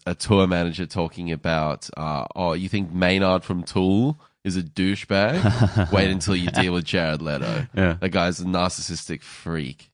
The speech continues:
Speaker 1: And, uh, yeah, I don't know. I've, I kind of just find him a little,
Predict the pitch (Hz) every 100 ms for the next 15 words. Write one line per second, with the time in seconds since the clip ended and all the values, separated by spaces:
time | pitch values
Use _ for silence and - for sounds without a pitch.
0 | _ _ _ _ - 95 87 87 - 98
1 | 95 92 202 - 220 240 240 214 190 -
2 | 160 - 185 196 180 - 175 - 156 151
3 | 156 151 160 143 139 127 127 127 127 127
4 | 123